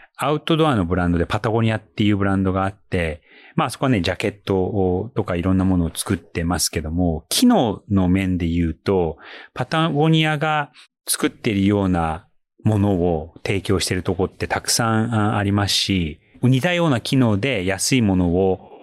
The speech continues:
提供してる会社もあると思うんですけども、パタゴニアっていうブランドが一年か二年ぐらい前に、この会社のオーナーは地球だっていうことを発表して、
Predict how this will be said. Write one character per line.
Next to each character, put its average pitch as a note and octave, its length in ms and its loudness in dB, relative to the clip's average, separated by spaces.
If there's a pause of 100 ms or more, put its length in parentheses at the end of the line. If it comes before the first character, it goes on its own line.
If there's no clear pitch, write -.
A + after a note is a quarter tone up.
(180)
提 G2 160 -2
供 F2+ 140 -2
し - 60 -4
て G#2 80 -2
る F2+ 60 -2
会 F2+ 200 -4
社 F#2 140 -2
も F2+ 360 0
あ F#2 60 0
る F2+ 80 -4
と - 80 -8
思 E2+ 120 0
う - 20 -2
ん D#2 40 -4
で D2+ 80 -8
す - 80 -6
け F2+ 100 -4
ど D#2+ 80 -4
も、 E2 380 -2 (140)
パ C3 100 -4
タ D#3 100 -4
ゴ D#3+ 100 0
ニ D#3+ 100 2
ア D#3 40 0
っ D3 40 -2
て - 160 -4
い - 20 2
う D3 40 -2
ブ C#3+ 80 2
ラ C#3+ 100 0
ン C#3+ 80 0
ド C#3 100 4
が B2+ 280 -2 (120)
一 D#3+ 300 0
年 D#3+ 140 2
か G2 100 -2
二 F#2 100 2
年 G2+ 220 2
ぐ G#2+ 80 2
ら G#2 100 0
い E2 60 -4
前 E2+ 320 -2
に、 D#2+ 480 -2 (380)
こ - 120 -2
の A2 80 0
会 F3 300 -2
社 E3+ 220 0
の E3 220 2
オ D3 120 4
ー - 40 4
ナ C#3 160 2
ー - 20 0
は C3 360 0
地 - 120 -2
球 C3+ 240 2
だ B2 80 0
っ - 180 -12
て - 100 -2
い F2 60 2
う D#2+ 60 -2
こ F2 100 -4
と E2+ 140 0
を D#2+ 40 0
発 - 380 -6
表 E2 140 0
し - 80 -2
て、 F2 340 -4